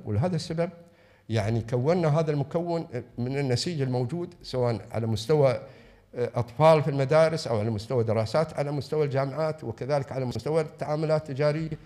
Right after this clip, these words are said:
وغيرها. وهذا أصبح مؤشر، يعني، آه، مؤشر من المؤشرات اللي أصبحت دولة الإمارات العربية المتحدة على مدى ثلاث سنوات تأخذ المؤشر الأول على مستوى العالم في مؤشر التسامح. وهذا دليل على أن الكل الحمد لله على أرض دولة الإمارات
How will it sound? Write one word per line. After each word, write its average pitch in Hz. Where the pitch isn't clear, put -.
وغيرها. 160
وهذا 190
أصبح 185
مؤشر، 208
يعني، 131
آه، 135
مؤشر 160
من 131
المؤشرات 156
اللي 120
أصبحت 147
دولة 165
الإمارات 156
العربية 139
المتحدة 135
على 131
مدى 156
ثلاث 165
سنوات 180
تأخذ 175
المؤشر 151
الأول 151
على 123
مستوى 143
العالم 131
في 147
مؤشر 131
التسامح. 104
وهذا 165
دليل 170
على 147
أن 139
الكل 202
الحمد 143
لله 131
على 117
أرض 151
دولة 147
الإمارات 127